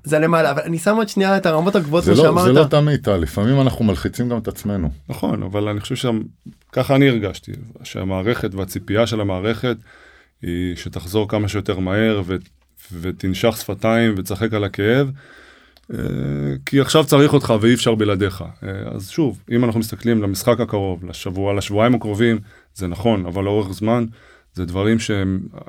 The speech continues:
Speaker 3: הגוף שלנו זוכר, אם, אה, למשל כואבת טיפה הברך, ואתה לא נותן עליה את כל המשקל, אז הטיפה בורח, אז לאורך זמן יכאב לך מפרק הירך הש-, בצד השני, כי אתה נוטה עליו.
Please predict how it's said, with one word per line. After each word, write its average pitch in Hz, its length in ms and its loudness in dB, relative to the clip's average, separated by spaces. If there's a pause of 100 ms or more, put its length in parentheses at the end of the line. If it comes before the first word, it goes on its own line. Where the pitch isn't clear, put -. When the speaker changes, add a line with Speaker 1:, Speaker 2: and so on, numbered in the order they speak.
(100)
Speaker 3:
הגוף 120 240 2
שלנו 123 320 6
זוכר, 101 420 2 (140)
אם, 113 100 4
אה, 98 300 -2
למשל 98 360 0
כואבת 113 280 4
טיפה 110 240 4
הברך, 104 580 2 (540)
ואתה 95 300 0
לא 131 200 4
נותן 123 320 4
עליה 113 200 4
את 98 80 -4
כל 117 180 4
המשקל, 110 440 2
אז 104 160 2
הטיפה 107 360 0
בורח, 110 600 2
אז 104 180 -2
לאורך 120 280 4
זמן 127 400 4 (100)
יכאב 117 260 -2
לך 117 180 0 (360)
מפרק 117 380 2
הירך 117 300 6
הש-, - 160 -6 (160)
בצד 120 280 2
השני, 120 400 4 (300)
כי 104 80 -4
אתה 107 120 0
נוטה 107 340 2
עליו. 95 240 0